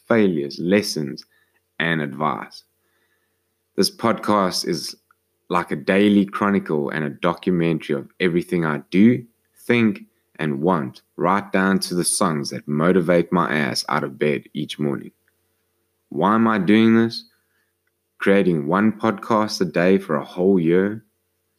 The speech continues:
There's so many reasons. I'm doing it because I want to document my journey to destinations unknown, to inspire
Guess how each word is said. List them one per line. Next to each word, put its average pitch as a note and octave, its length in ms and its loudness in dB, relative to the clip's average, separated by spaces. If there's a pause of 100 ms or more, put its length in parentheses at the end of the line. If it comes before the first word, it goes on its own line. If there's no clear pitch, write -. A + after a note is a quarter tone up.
(520)
There's F2 240 0
so G#2+ 220 2
many G2+ 240 4
reasons. D#2 640 -4 (260)
I'm D#2+ 160 -6
doing A2 280 4
it G2 140 2
because F2 440 -2 (120)
I D#2+ 60 -6
want F#2+ 240 0
to A2 100 -6
document F2 680 -2
my D#2 180 -4
journey C2+ 380 -10 (360)
to - 120 -16
destinations E2 800 -4
unknown, C#2 480 -8 (600)
to F3+ 120 -2
inspire G#2 720 -2